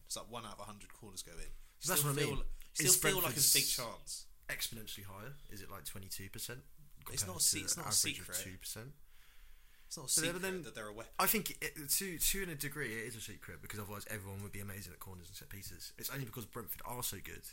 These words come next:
Speaker 2: is now we're questioning it. So maybe
Speaker 1: Mm.
Speaker 2: Brentford are the out-, outlier in that whole thing.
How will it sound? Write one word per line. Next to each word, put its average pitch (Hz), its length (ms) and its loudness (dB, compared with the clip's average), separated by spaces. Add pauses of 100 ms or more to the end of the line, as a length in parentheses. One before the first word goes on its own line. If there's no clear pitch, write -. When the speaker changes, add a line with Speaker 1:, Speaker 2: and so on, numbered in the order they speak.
(120)
Speaker 2:
is 95 160 -10
now 98 120 -6
we're 87 60 -10
questioning 87 380 -8
it. - 160 -14
So 101 320 -8 (440)
maybe 92 540 -6 (720)
Speaker 1:
Mm. 101 60 -10
Speaker 2:
Brentford 90 320 -2
are 80 60 -8
the 85 100 -10
out-, 98 300 -6
outlier 87 420 -8 (400)
in 90 80 -10
that 80 120 -8
whole 90 140 -6
thing. 87 260 -10